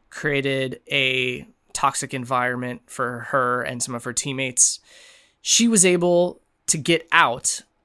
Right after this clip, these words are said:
by using her Irish heritage to, to move over to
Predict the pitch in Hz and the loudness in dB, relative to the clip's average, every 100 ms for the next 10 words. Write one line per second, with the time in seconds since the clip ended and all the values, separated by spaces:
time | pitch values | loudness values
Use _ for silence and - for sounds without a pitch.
0 | _ 131 147 139 135 139 135 160 151 151 | _ 2 6 6 6 4 0 -2 -2 -2
1 | 147 143 143 139 135 - - - 156 143 | -2 2 2 2 0 -4 -6 -6 0 0
2 | - 175 170 - - - - 151 139 139 | 0 -2 -2 -4 -6 -2 -2 0 -2 -2
3 | - 139 135 143 139 143 139 127 131 123 | -4 -4 -2 -2 -2 -4 -6 -4 -6 -4
4 | - 120 120 | -4 -4 -6